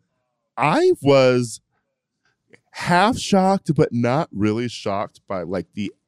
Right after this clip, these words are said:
outpouring of, like, sort of, like, um, sentiment, um, from people, like, our own age, really, like, for Ray Liotta, um, when he passed. And it sort of, like, hit me that a lot of the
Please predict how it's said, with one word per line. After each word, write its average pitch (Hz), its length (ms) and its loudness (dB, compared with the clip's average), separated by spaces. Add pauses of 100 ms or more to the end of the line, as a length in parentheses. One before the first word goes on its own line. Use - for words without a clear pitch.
outpouring 104 1000 -2 (100)
of, 87 500 0 (580)
like, 92 220 -2
sort 98 220 -4
of, 80 100 -8
like, 87 300 -4
um, 78 540 -6 (1200)
sentiment, 123 680 0 (100)
um, 98 300 2
from 104 160 -2
people, 117 240 -2
like, 117 200 0 (120)
our 90 300 0
own 101 200 2
age, 62 420 -10
really, 104 280 4
like, 98 320 -2
for 92 520 0 (140)
Ray 95 180 0
Liotta, 87 680 -4 (120)
um, 90 840 2
when 104 180 0
he 95 140 0
passed. 80 580 -6
And 104 160 2
it 107 140 0
sort 151 140 -2
of, 165 120 -2
like, 120 240 4 (400)
hit 120 340 -2
me 95 180 2
that 87 340 0 (400)
a 107 100 4
lot 104 320 0
of 220 200 2
the 123 280 2